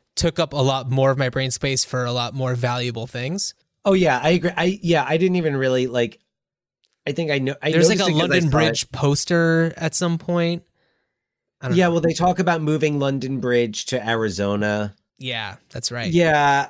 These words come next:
Speaker 2: I, yeah, no, I agree with you. Like, I didn't really dedicate a lot of
Speaker 1: That
Speaker 2: headspace.
Speaker 1: said,
Speaker 2: I,
Speaker 1: if
Speaker 2: oh.
Speaker 1: that's the reason why the movie's called Falling Down, it's fine by me, 'cause it's a great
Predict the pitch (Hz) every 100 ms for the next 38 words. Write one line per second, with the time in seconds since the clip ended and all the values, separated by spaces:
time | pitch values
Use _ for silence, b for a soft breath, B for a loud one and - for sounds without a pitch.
0 | - 165 185 185 185 156 180 175 143 147
1 | 165 170 147 147 127 120 117 110 120 127
2 | 135 135 131 120 117 113 110 107 92 B
3 | B _ 123 120 120 113 117 107 101 113
4 | 110 101 - 160 190 196 254 226 175 170
5 | 165 160 170 185 170 165 165 160 165 165
6 | 170 185 151 175 165 170 165 214 170 139
7 | - 170 147 139 170 135 131 120 120 -
8 | 123 151 147